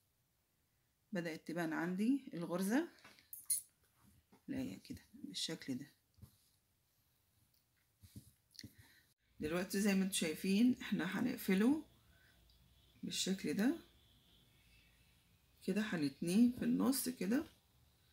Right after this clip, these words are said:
هجيب الطرف التاني بس مش من هنا،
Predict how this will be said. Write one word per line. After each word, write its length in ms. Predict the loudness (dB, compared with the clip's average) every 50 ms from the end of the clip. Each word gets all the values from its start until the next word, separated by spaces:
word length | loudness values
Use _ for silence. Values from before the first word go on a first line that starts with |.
| _ _ _ _ _ _ _ _ _ _ _ _ _ _ _ _ _ _ _ _ _ _ _ _ -10
هجيب 300 | -8 -6 -2 -2 -2 -2
الطرف 400 | -2 -4 -4 -4 -4 -4 -4 -6
التاني 600 | -8 -10 -6 -2 0 2 4 6 6 6 4 2 -2 -14 -20 -20 -20 -20 -20 -20 -20 _ _ _ _ _ _ _ _ _ _ _ _ _ _ _ _ _ -20 -20 -20 -20 -20 -18 _ -8
بس 220 | -6 -4 -2 2
مش 220 | 2 2 4 4 6
من 140 | 6 6 6
هنا، 340 | 6 6 4 6 4 4